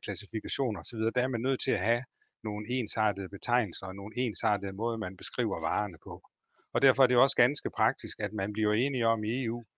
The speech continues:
hvordan er det, vi benævner de her varer, og som jeg har sagt i interviews, så kommer der nye produkter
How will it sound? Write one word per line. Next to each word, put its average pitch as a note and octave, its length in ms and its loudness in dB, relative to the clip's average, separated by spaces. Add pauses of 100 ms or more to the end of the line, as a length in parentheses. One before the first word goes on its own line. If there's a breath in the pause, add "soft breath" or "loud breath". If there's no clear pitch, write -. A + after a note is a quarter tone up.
(260)
hvordan B2+ 260 4
er C3 120 6
det, B2+ 140 4
vi A2+ 140 -2
benævner B2 420 2
de C3 240 -4
her B2 140 4
varer, G#2+ 480 6 (220)
og A2 100 -4
som G#2+ 180 -4
jeg G#2 160 2
har A#2+ 140 6
sagt A#2 360 0
i G#2 80 -6
interviews, A2 500 -6
så - 80 -4
kommer A#2+ 260 4
der G2+ 100 0
nye B2 200 -2
produkter A#2+ 420 -2